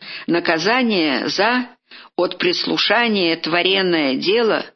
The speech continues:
Богу сицу изволившему на сблюдению святого стада». Повторяется мотив нечистого животного как символа греха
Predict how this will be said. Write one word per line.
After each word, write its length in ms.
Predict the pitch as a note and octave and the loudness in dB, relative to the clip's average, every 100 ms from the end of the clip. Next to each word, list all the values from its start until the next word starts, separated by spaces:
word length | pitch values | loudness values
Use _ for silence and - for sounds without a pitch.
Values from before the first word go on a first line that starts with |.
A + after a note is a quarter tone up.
| - - - | -18 -16 -10
Богу 440 | - E3+ C4 A#3+ A#3+ | -2 0 0 0 -2
сицу 500 | - A3 G3+ - G3 | 0 -2 -2 0 -2
изволившему 1160 | G3 F3 F3 F#3+ F#3+ F#3 - F3+ E3 F3 F3 - - | 0 -2 0 0 0 0 0 -2 0 0 -2 -10 -6
на 140 | E3 D#3+ | -2 -2
сблюдению 840 | D#3 D3+ D3 D3+ G#3 G#3+ G#3 F#3+ | 0 0 0 2 2 2 0 0
святого 720 | - - C3+ D3 D#3+ E3 E3 | -2 -4 -4 -2 0 0 -2
стада». 560 | E3 - D3 C3 - - - _ _ _ _ | -6 -4 -2 -2 -4 -10 -12 _ _ _ _
Повторяется 680 | - G#3 B3 C#4 C#4 C4+ B3+ | -4 0 0 2 2 0 0
мотив 640 | A3+ A3 - - C4 C4 G#3+ | 0 0 -4 -6 -4 -2 -2
нечистого 600 | G3 - C4 - G3+ F#3+ | 0 0 -2 -2 -2 0
животного 640 | G3+ G3 C#4 C#4 G3 F3 | 0 0 -2 -2 0 0
как 200 | F3+ F3+ | 0 -2
символа 480 | - A#3+ G#3+ G3+ F3+ | -2 0 0 2 2
греха 540 | F3 F3 - B3+ C4+ | 0 0 0 0 0